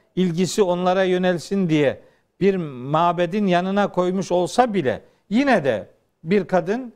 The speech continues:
çocuğuyla beraber oraya bırakıldığında eşine, "Bizi kime bıraktın da gittin?" diyebilir. Demiştir de bir takım rivayetlerden öğreniyoruz. Bunlar Kur'an'da yok. "İlâ men tekilüni." Yani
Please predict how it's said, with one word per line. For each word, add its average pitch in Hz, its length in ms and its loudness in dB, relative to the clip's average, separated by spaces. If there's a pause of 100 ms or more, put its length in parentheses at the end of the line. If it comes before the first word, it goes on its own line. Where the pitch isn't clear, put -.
(280)
çocuğuyla 196 600 0
beraber 151 400 0
oraya 175 440 0
bırakıldığında 170 880 -2 (280)
eşine, 208 580 0 (280)
"Bizi 202 520 0
kime 233 320 0
bıraktın 165 440 -2
da 147 80 2
gittin?" 190 520 -2
diyebilir. 175 560 2 (480)
Demiştir 202 600 0
de 139 120 -2
bir 156 60 -10
takım 190 300 0
rivayetlerden 180 840 2
öğreniyoruz. 110 500 -2
Bunlar 170 280 -2
Kur'an'da 160 360 -2
yok. - 300 -2 (540)
"İlâ 214 340 2
men 208 260 0
tekilüni." 151 760 -2 (220)
Yani 160 300 -2